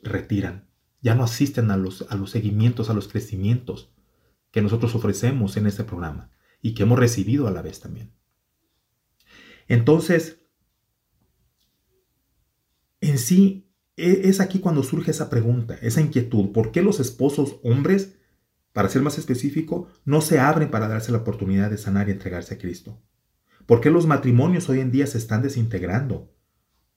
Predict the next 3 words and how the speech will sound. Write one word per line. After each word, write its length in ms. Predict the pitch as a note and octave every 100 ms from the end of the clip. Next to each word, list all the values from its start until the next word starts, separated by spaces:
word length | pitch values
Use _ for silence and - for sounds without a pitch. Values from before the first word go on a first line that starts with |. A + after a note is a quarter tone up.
| _ _ _ _ _ _ _ _ _ _ _ _ _ _ _ _
O 120 | - A#2
también, 520 | G#2+ A#2+ F#3 G3 -
n-, 300 | B2 A#2 -